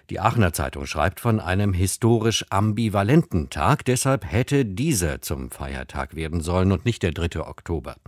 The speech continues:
Gerade weil die Verantwortung aus dem Holocaust richtiger und dankenswerterweise zum kategorischen Imperativ der Bundesrepublik geworden ist, wäre der neunte November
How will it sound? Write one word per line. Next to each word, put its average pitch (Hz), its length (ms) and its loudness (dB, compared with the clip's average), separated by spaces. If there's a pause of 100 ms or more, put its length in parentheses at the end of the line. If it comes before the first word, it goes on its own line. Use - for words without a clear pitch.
(500)
Gerade 120 460 4
weil 123 160 6
die 156 140 2
Verantwortung 73 800 0
aus 69 160 -8
dem 76 240 -4
Holocaust 113 680 2
richtiger 123 580 -2
und 95 160 -4
dankenswerterweise 80 880 -4
zum 87 480 0
kategorischen 110 840 0
Imperativ 87 880 0
der 76 160 -8
Bundesrepublik 85 800 -6
geworden 90 420 -4
ist, 87 260 -4 (540)
wäre 120 280 -4
der 160 120 2
neunte 147 280 4
November 151 500 6